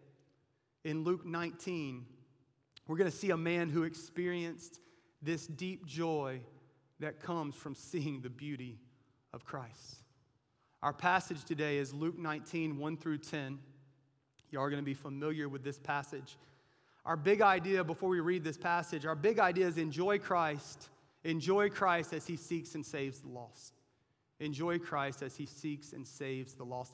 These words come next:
If you don't have a Bible, I would encourage you to pick one up in the pew in front of you. It's on page eight twenty-five.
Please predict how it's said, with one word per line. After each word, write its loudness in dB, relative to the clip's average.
If -10
you -2
don't 2
have 6
a 2
Bible, 4
I 4
would 0
encourage 0
you -2
to -4
pick -8
one -2
up -2
in -4
the -6
pew -2
in -2
front -2
of -4
you. -4
It's -4
on 2
page 0
eight -4
twenty-five. -2